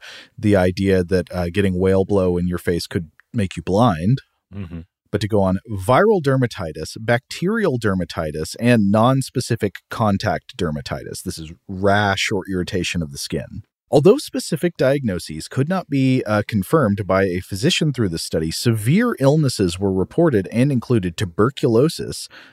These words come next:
Speaker 1: leptospirosis, brucellosis, and
Speaker 2: Hmm.
Speaker 1: serious sequelae to seal finger. Risk factors associated with increased odds of injury and illness included prolonged and frequent exposure to marine mammals,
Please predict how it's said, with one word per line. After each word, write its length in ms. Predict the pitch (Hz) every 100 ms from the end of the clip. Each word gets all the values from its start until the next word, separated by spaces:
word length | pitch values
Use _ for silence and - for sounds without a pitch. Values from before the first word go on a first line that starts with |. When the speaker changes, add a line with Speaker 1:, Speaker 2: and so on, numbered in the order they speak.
| _ -
Speaker 1:
leptospirosis, 1400 | 110 175 - 151 - - 98 110 190 - 67 - - -
brucellosis, 1080 | 104 127 214 - 127 101 85 - 82 - -
and 260 | 113 113
Speaker 2:
Hmm. 80 | 104
Speaker 1:
serious 540 | 110 185 175 175 160 -
sequelae 760 | - 156 - 110 104 104 101 -
to 200 | 110 101
seal 540 | - 101 101 101 90
finger. 720 | - 98 92 78 67 - - _ _ -
Risk 280 | 165 - -
factors 420 | 156 - 131 101
associated 640 | - 175 - 123 104 95
with 140 | 95 -
increased 580 | 127 151 - 139 -
odds 340 | - 101 101 -
of 100 | -
injury 420 | 107 110 117 104
and 100 | 92
illness 400 | 127 135 95 -
included 460 | 95 - 107 90 -
prolonged 600 | 113 98 107 139 165 -
and 220 | 107 101
frequent 420 | - 127 - 139
exposure 520 | 117 - 110 101 92
to 160 | - 101
marine 420 | 98 98 98 95
mammals, 560 | 139 156 - - -